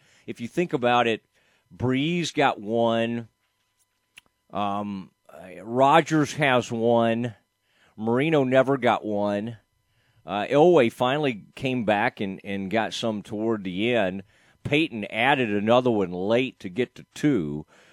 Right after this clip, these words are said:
But, Stephen, this is just, uh, they, I mean, I, I think it's getting to the point, I think for the longest time you could kind of maybe look at Montana and go, "Okay, I mean, Montana obviously had an amazing run." And I, I, I guess that was, what,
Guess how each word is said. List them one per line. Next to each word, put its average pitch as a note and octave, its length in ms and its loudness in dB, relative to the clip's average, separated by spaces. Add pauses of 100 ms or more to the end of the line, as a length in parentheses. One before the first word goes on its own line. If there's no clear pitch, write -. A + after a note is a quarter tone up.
(140)
But, B2 220 0
Stephen, F3 300 -2
this F#3 180 2
is C#3+ 160 -2
just, C3+ 320 -4
uh, A#2 180 0
they, C#3+ 220 -6 (240)
I C3+ 100 -2
mean, F3 160 0
I, D#3+ 180 2
I D3 60 -2
think - 280 -6
it's - 160 -8
getting E3+ 200 -4
to D3+ 120 -4
the C#3 100 0
point, D3+ 500 2 (240)
I - 60 -16
think F#3 240 -6 (160)
for C3+ 140 -4
the A#2+ 160 -4
longest F3+ 420 0
time D#3+ 260 -2
you C#3+ 100 2
could B2+ 200 -4
kind D#3+ 280 0
of D3+ 60 4
maybe D3 400 2
look C3+ 300 2
at C#3 140 0
Montana D3 1000 0
and A#2 200 -4
go, C3 240 4
"Okay, C#3+ 400 0
I C3+ 140 -4
mean, C3+ 80 -8
Montana C3+ 420 -2
obviously A#2+ 640 -2 (320)
had C3+ 180 4
an C3 80 2
amazing B2 520 2
run." A2 400 4
And A2+ 180 -4
I, G2 160 -4
I, C3 440 -4
I C3 120 -4
guess C#3+ 240 -4
that C3 180 -2
was, F#2+ 160 -10
what, F2 180 -6